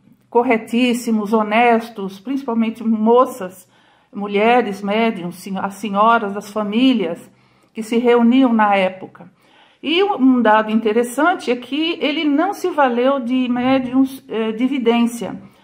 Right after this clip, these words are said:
porque a vidência é um tipo de mediunidade um tanto, um tanto perigoso. É, o médium de vi-, vidente, ele não tem, às vezes, como saber se aquilo que ele está vendo é realmente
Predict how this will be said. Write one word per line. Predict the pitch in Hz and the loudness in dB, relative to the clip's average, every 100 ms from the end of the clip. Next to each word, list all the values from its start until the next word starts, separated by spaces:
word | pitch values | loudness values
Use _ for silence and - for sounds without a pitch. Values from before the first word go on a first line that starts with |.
| _ _ _ | _ _ _
porque | 277 311 320 277 | -8 -8 0 2
a | 262 247 233 | 4 4 4
vidência | 226 254 277 359 359 247 | 2 0 0 -2 -2 -2
é | 240 | -2
um | 240 | -2
tipo | 240 - 254 | -6 -6 -4
de | |
mediunidade | 240 233 214 202 190 202 233 220 | -2 -2 -2 -2 -4 -2 -2 0
um | 233 233 | -2 2
tanto, | 269 269 262 | 2 0 -4
um | 233 247 | -4 -4
tanto | 262 330 269 | -4 -8 -12
perigoso. | - 302 269 220 226 220 214 185 - _ _ _ _ | -10 -6 -4 0 2 2 -2 -12 -16 _ _ _ _
É, | - 233 233 | -6 -2 0
o | 240 | 2
médium | 262 277 285 214 202 196 | 2 2 0 -4 -8 -6
de | 196 202 | -8 -8
vi-, | 208 196 - | -10 -12 -14
vidente, | - 185 220 294 285 254 | -16 -6 0 2 0 -2
ele | 226 254 | -2 2
não | 269 269 | 2 2
tem, | 277 311 330 294 247 202 196 202 | 0 0 0 0 0 -2 -6 -4
às | 214 208 | -4 -2
vezes, | 233 254 269 262 - _ | -2 0 -2 -4 -10 _
como | 302 349 302 | -2 0 0
saber | 262 254 226 208 240 262 | 0 -2 -2 2 2 2
se | 262 262 | 0 -2
aquilo | 262 349 | -2 -6
que | 349 | -4
ele | 285 254 | -4 -4
está | - 214 | -4 -4
vendo | 202 220 262 254 233 | -2 0 2 2 0
é | 240 | -4
realmente | 277 269 233 247 262 262 269 | 0 0 0 0 0 -2 -6